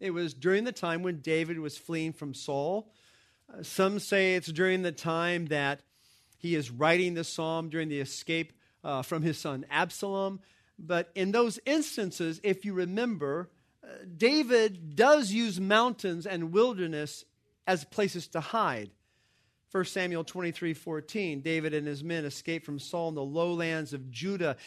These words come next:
and it says they began to wander from one hiding place to another along the territory of Judah,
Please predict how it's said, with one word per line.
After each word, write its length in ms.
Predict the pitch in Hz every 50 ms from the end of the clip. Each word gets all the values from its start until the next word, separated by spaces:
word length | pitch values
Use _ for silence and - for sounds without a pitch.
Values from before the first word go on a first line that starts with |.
| - - -
and 160 | 156 160 151
it 60 | 151
says 240 | 151 - 175 170 160
they 120 | 147 165 151
began 340 | 151 156 151 165 160 165 160
to 100 | - 160
wander 500 | 143 143 147 165 180 190 202 175 165 151
from 280 | - - 156 143 139
one 220 | 139 160 175 190 185
hiding 340 | 170 175 175 175 170 160 151
place 300 | - - 170 160 - -
to 120 | - -
another 400 | 147 143 151 160 170 180 175 175
along 320 | 156 143 151 165 165 156 147
the 80 | 143
territory 580 | 139 - - 180 180 175 160 - 170 170 160 151
of 220 | 139 127 131 123
Judah, 400 | 123 120 165 196 196 180 165 151